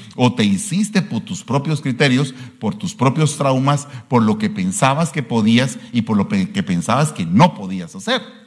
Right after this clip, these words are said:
Tal es el caso de Gedeón. Gedeón tenía un llamamiento de parte de Dios y Dios le dijo, "Varón esforzado y valiente". Esa era la realidad. Pero él no tenía esa realidad. "¿Qué, qué voy a hacer yo esforzado y valiente?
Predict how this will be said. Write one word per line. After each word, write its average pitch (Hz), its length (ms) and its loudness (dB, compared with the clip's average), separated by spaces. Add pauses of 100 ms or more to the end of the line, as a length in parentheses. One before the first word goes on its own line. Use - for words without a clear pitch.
(760)
Tal 147 180 6
es 202 140 2
el 185 100 2
caso 160 300 0
de 117 80 -2
Gedeón. 104 600 2 (380)
Gedeón 127 460 6
tenía 165 680 2
un 143 220 6
llamamiento 98 760 4
de 90 80 2
parte 104 360 0
de 87 80 2
Dios 175 300 2
y 117 100 0
Dios 120 220 2
le 123 100 2
dijo, 135 340 2 (240)
"Varón 143 720 2 (240)
esforzado 170 920 2
y 131 100 4
valiente". 110 640 4
Esa 151 240 0
era 151 140 2
la 123 120 -2
realidad. 104 460 0 (920)
Pero 120 300 8
él 190 100 4
no 240 120 2
tenía 156 260 4
esa 127 180 2
realidad. 101 600 2
"¿Qué, 330 120 -8 (220)
qué 208 100 6
voy 214 140 8
a 214 60 6
hacer 196 180 4
yo 208 100 6
esforzado 190 420 0
y - 20 0
valiente? 180 300 2